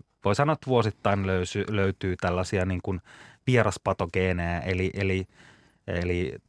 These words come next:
kasvitautia ja tuholaisia, joita ihminen on roudannut toiselta puolelta maapalloa ensin johonkin ja sit ne lähtee sieltä leviämään. Eli niin kuin puhutaan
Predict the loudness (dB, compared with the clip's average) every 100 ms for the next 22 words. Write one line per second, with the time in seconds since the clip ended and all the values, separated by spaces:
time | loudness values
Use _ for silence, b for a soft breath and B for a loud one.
0 | _ 2 2 2 -2 -2 2 2 4 2
1 | 2 0 2 4 4 4 2 0 0 0
2 | 0 2 2 2 2 2 4 2 0 -2
3 | 0 2 2 -2 -2 0 0 2 2 2
4 | 0 2 0 0 -2 0 0 0 -2 -6
5 | -4 -4 -2 -2 -2 -4 -2 -6 -4 -4
6 | -6 -8 -10 -8 -6 -4 -2 -4 -2 -2
7 | 2 2